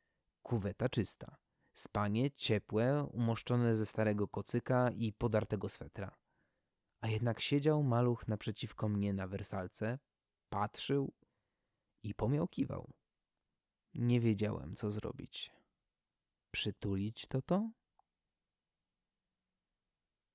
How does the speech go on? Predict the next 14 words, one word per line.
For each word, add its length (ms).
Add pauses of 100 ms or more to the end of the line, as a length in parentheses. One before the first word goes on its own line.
(800)
Mijały 460
dni, 480 (380)
a 100
ja 140
powoli 460
przyzwyczajałem 840
się 120
do 120
faktu, 360
że 120
teraz 340
jest 300
nas 500
dwóch. 640